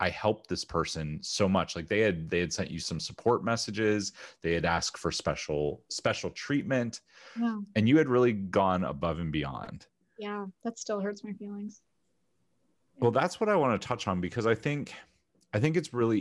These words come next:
Speaker 1: easy for anyone watching this or listening to be like, "You're Marley Jacks, you're on stage,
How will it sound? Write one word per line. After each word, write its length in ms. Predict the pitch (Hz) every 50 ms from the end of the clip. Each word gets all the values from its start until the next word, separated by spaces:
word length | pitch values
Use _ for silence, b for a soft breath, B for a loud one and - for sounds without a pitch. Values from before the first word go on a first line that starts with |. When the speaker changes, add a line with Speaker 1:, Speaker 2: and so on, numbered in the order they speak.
| - -
Speaker 1:
easy 400 | 95 98 92 85 90 90 82 76
for 640 | 76 - - 87 82 82 82 80 80 80 76 - - -
anyone 420 | 85 90 92 90 90 85 80 78
watching 400 | 76 76 78 - - - 87 82
this 240 | 82 80 78 - -
or 60 | 69
listening 560 | 67 76 82 - - 87 80 78 78 78 - B B B B B B B B
to 120 | - - 90
be 180 | 92 92 87
like, 380 | 87 85 82 82 78 - - - _ _ _ _ _ _ _ _ _ _
"You're 140 | - 131 131
Marley 260 | 123 113 110 107 110
Jacks, 400 | 107 120 110 101 90 - - -
you're 100 | 92 90
on 140 | 92 92 92
stage, 760 | - - - 95 95 92 82 76 69 - - - - - -